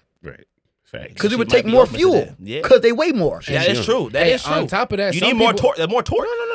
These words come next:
Speaker 4: not even that. Some people don't even want you to point out their fat. Now, now they have to tell people, "You're gonna have to take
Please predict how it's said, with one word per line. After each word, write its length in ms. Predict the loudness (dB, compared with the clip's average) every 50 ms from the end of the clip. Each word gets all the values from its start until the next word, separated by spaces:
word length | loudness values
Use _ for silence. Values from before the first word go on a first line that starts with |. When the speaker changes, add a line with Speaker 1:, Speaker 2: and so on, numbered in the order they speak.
| -4 -4
Speaker 4:
not 60 | -4
even 140 | -4 -6 -6
that. 180 | -6 -6 -6 -4
Some 160 | -4 -4 -4
people 160 | -4 -4 -2
don't 200 | -2 -2 -2 -2
even 160 | -4 -6 -6 -6
want 160 | -6 -6 -6
you 60 | -8
to 20 | -4
point 220 | -2 0 2 2
out 80 | 2 2
their 120 | 0 -2
fat. 320 | -2 -2 -2 -2 -2 -2 -2
Now, 200 | 0 0 -2 -2
now 260 | -2 -2 0 0 0
they 80 | 0
have 120 | 0 -2 -4
to 60 | -4
tell 180 | -4 -4 -4 -4
people, 260 | -4 -4 -6 -6 -8 -12 _ _ _ _ _ _
"You're 240 | -8 -6 -4 -4
gonna 180 | -2 -2 -2 -2
have 200 | 0 -2 -2 -2
to 80 | -4 -8
take 440 | -6 -2 -2 -2 -2 -2 -6 -12